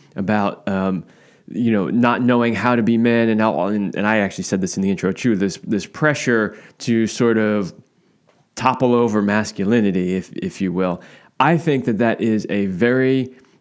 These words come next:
deliberate and concerted effort by the powers that be to make men less masculine, because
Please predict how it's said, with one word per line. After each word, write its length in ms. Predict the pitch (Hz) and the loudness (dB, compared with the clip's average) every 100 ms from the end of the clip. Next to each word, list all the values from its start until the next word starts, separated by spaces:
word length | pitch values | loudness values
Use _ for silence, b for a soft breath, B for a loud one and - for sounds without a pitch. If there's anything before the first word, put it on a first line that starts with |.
| - | -2
deliberate 640 | 123 104 120 139 156 - | 2 4 4 4 0 0
and 160 | 110 107 | -4 -4
concerted 640 | - 101 - 120 123 135 - | -6 -8 0 2 2 0 0
effort 520 | 117 - 101 - - | -2 0 -2 -4 -4
by 160 | 104 98 | -2 -2
the 100 | 92 | -4
powers 460 | - 95 107 110 110 | -4 -2 0 0 -2
that 220 | 107 92 | -4 0
be 400 | 123 101 87 - b b b _ | 0 2 -2 -8 b b b _
to 380 | - 117 107 98 | -2 0 2 0
make 400 | 92 120 123 113 | 2 2 2 -4
men 800 | 107 104 117 123 110 107 101 - | -8 -2 2 2 2 0 -2 -2
less 320 | 104 120 120 | 0 0 -2
masculine, 800 | 110 117 120 - 107 98 92 90 | 0 2 0 -2 -2 0 -2 -2
because 720 | 87 104 - 110 104 101 - | -2 -2 0 0 0 -2 -6